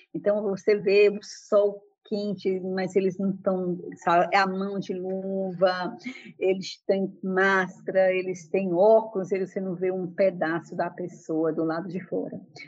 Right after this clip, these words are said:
Principalmente essas pessoas que vendem, são ambulantes na rua, eles têm uma capacidade, assim, enorme, é, de pegar uma bicicleta e montar, por exemplo, uma floricultura, uma,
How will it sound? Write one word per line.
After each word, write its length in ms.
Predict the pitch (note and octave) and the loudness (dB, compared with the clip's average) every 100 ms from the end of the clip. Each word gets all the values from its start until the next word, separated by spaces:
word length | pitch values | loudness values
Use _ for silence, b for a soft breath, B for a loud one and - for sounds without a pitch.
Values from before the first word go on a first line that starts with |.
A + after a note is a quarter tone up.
| B B | B B
Principalmente 760 | F#3+ G3 - A3 A3 G#3+ A#3 A#3+ | 2 2 2 2 2 2 2 0
essas 340 | A#3 A3+ A3+ | -2 -6 -2
pessoas 360 | A#3+ A#3+ A#3 - | -2 2 0 2
que 180 | D4+ | 0
vendem, 520 | C#4 C4 A#3 A3+ G#3+ G3+ | 2 2 4 2 2 -2
são 220 | - G3+ | -2 -2
ambulantes 600 | G3+ A3 G#3+ F#3 F3 E3+ | 2 4 4 2 -2 -2
na 140 | F#3+ | -2
rua, 340 | F#3 D#3+ E3+ F3+ | 0 2 4 4
eles 200 | F#3+ - | 0 0
têm 140 | G#3+ | 0
uma 120 | B3 | 0
capacidade, 920 | - A3+ A3 G#3+ A#3 F#3+ F3 E3 F3 | 0 0 0 -2 -6 -4 -2 -2 -2
assim, 540 | E3 - - F3+ F3+ F#3 | -4 -6 -8 -4 -4 -2
enorme, 760 | A3+ G3 F3 F#3 G#3+ G#3+ C#4+ B B B B B | 0 2 2 2 -2 -2 -6 B B B B B
é, 320 | G3 G3+ G3+ | 2 6 6
de 240 | G3+ G3 - | 4 0 -4
pegar 340 | A#3 A#3+ A#3 | 4 4 6
uma 120 | A#3 G#3+ | 2 2
bicicleta 760 | C#4 D#4+ D#4 A#3+ B3+ B3+ C#4 | 0 0 2 2 2 4 2
e 140 | A3 | 2
montar, 540 | C4+ D4+ D#4 A#3+ B3 B3 | 2 2 2 2 2 2
por 100 | B3 | -6
exemplo, 340 | A#3+ A#3+ - | -4 0 2
uma 80 | C#4+ | 4
floricultura, 1040 | C4+ C4 C#4 B3+ - C4+ C#4 A#3+ G3 F#3+ G3+ | 4 2 0 -8 -8 0 2 4 2 2 0
uma, 440 | C4+ C4+ C#4 D4 | -2 2 2 2